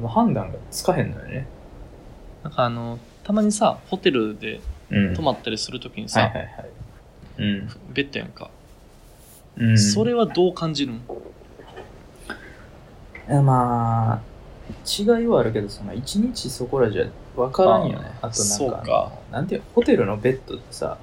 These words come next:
Speaker 1: その、
Speaker 2: うん。
Speaker 1: もうホテルのベッドってだけで特別感あるやんか。
Speaker 2: 確かにある。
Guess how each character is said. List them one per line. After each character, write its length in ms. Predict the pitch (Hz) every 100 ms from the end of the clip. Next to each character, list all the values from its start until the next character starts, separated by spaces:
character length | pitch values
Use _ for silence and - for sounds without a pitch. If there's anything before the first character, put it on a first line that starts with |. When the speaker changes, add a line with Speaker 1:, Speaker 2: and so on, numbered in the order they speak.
| - -
Speaker 1:
そ 140 | -
の、 140 | - -
Speaker 2:
う 20 |
ん。 80 | 127
Speaker 1:
も 80 |
う 60 | 113
ホ 100 | 233
テ 160 | 226 185
ル 140 | 110
の 200 | 101 - 117
ベ 80 |
ッ 60 | - - -
ド 80 | 120
っ 60 |
て 160 | - 117
だ 180 | 123 139
け 160 | 160
で 160 | 160 156
特 380 | - 127 - 160
別 240 | 160 156
感 140 | 110
あ 20 | -
る 140 | -
や 80 | -
ん 100 | 139
か。 200 | - - - -
Speaker 2:
確 220 | 123 -
か 80 | 110
に 100 | 107 120
あ 100 | 117
る。 140 | -